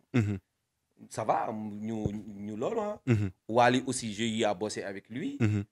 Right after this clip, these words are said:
Speaker 2: Ba tey, euh, mi ngi am relation ak bu nice boo xamante ni si vraiment, dara ñaaw la.
Speaker 1: Ok.
Speaker 2: Yeah.
Speaker 1: Lan, lan, lan nga doon job ci, ci Wally?
Speaker 2: Ben, Wally, dama ko yoraloon, euh, production ma.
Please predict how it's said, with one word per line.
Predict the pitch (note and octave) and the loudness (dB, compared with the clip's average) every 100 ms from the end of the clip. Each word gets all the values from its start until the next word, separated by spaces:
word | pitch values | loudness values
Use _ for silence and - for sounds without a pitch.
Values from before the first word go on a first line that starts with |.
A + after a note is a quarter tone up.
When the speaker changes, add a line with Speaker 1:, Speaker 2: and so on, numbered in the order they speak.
| _ _ _ _ _ _ _ - _ | _ _ _ _ _ _ _ -20 _
Speaker 2:
Ba | A2+ | -6
tey, | A2 - C#3+ D3 | -4 2 4 4
euh, | B2+ A#2+ A#2 | 4 6 4
mi | A2 A#2 | 2 0
ngi | A#2 | 0
am | A#2 A2+ | 0 0
relation | A2 G#2+ G#2+ A#2 A#2 | 0 0 0 -2 -2
ak | G#2+ A2 - G#2 F#2 | -4 -6 -6 -8 -6
bu | G#2+ | -6
nice | G#2+ A#2+ C3 B2+ | 0 2 2 0
boo | A2 | -4
xamante | G#2 G#2 G2+ G2+ | -4 -6 -6 -8
ni | F#2 | -10
si | - F2+ D#2+ - - | -14 -18 -20 -18 0
vraiment, | C#3+ E3 E3+ B2 G#2+ G2 _ _ _ _ _ | 2 4 4 2 -2 -6 _ _ _ _ _
dara | G#2 C#3+ | 4 6
ñaaw | D#3+ D#3 G#3 | 8 6 6
la. | F#3+ - - | 0 -8 -8
Speaker 1:
Ok. | A#2+ A#2 - | -6 -6 -2
Speaker 2:
Yeah. | - E3+ | 4 4
Speaker 1:
Lan, | E3 | 6
lan, | F#3 | 4
lan | F#3+ | 4
nga | F3 | 4
doon | D3 B2 | 4 4
job | A#2 - | 2 2
ci, | A2 | -2
ci | - | -2
Wally? | G2+ G2 F#2 - _ _ _ _ _ - | -2 -2 -4 -12 _ _ _ _ _ 2
Speaker 2:
Ben, | E3 G#3 | 8 8
Wally, | G#3 B3+ C4 G#3 | 10 8 4 2
dama | F3+ A3 | 4 4
ko | A3+ | 6
yoraloon, | G3+ F#3+ F#3 F#3 E3+ | 4 4 4 2 2
euh, | E3 D#3+ D#3 | 2 2 -2
production | E3+ D#3+ C#3+ E3+ | -4 -4 -4 -6
ma. | E3 | -6